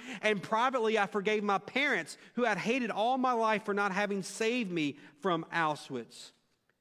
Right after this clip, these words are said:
I believe with every fiber of my being that every human has the right to live without the pain of the past. And for me, granting forgiveness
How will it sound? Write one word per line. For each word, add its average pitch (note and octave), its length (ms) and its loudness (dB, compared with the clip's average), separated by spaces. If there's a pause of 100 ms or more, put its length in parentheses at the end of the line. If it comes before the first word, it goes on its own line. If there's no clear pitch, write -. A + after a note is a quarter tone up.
(440)
I F#3 80 4
believe G#3 400 2
with G3 220 -2
every A#3 320 2
fiber A3 460 0
of G#3+ 40 -2
my G#3 180 0
being F#3 440 -2
that F3 100 -4
every G#3 380 -4
human G3+ 400 -4
has E3 240 -4
the D#3 80 -6
right F#3 400 -2
to - 80 -12
live F#3+ 260 -2
without F3 300 -4
the D3+ 80 -12
pain F#3+ 500 -6 (180)
of E3 180 -4
the D#3+ 60 -10
past. C3 640 -6 (300)
And D#3+ 200 0
for D#3+ 220 -4
me, A3 720 -2 (360)
granting G3 640 0
forgiveness C#3 1200 -8